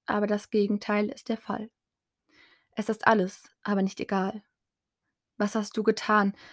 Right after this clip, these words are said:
Was hast du getan? Was hast du getan?“ Das Richtige, das war es doch. Oder etwa nicht? Gerade eben war ich mir dessen noch sicher, aber jetzt überkommen mich Zweifel. Ich drehe mich um,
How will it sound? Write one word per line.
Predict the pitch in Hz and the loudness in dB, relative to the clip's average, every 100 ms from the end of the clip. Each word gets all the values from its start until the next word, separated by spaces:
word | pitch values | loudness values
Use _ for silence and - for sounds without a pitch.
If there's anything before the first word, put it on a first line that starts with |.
| - _ | -20 _
Was | 226 277 | 4 6
hast | 269 - | 2 2
du | 240 | 2
getan? | 247 240 226 | 2 2 4
Was | 247 269 | 4 2
hast | 254 | 0
du | 254 | 2
getan?“ | 247 - 262 233 202 - _ _ _ _ _ - | 2 4 4 4 2 -6 _ _ _ _ _ -8
Das | 233 - | -4 0
Richtige, | 254 - 196 196 202 - _ - | 0 0 -4 -4 -8 -10 _ -12
das | 220 226 | -2 4
war | 240 | 4
es | 214 | 2
doch. | 202 196 - _ _ _ _ _ _ | -4 -4 -8 _ _ _ _ _ _
Oder | 214 202 | -2 0
etwa | 202 202 | 0 2
nicht? | 202 254 - _ _ _ _ _ - - - | 2 0 -6 _ _ _ _ _ -20 -20 -8
Gerade | - 254 262 254 | 8 10 12 10
eben | 277 254 | 8 8
war | 226 | 8
ich | 226 | 6
mir | 220 | 2
dessen | 208 208 202 | 0 0 0
noch | 190 | 0
sicher, | - 202 190 196 - _ - | 0 0 0 -4 -8 _ -6
aber | 196 | 0
jetzt | 202 220 - - | 2 2 -2 -8
überkommen | 214 208 214 | -6 -2 0
mich | 214 - | 0 -4
Zweifel. | - 196 190 - 208 - _ _ _ _ _ _ _ _ _ | -4 -4 -4 -8 -12 -14 _ _ _ _ _ _ _ _ _
Ich | 226 - | -8 0
drehe | 254 277 | 6 8
mich | 226 - | 6 4
um, | 208 196 208 | 2 2 -2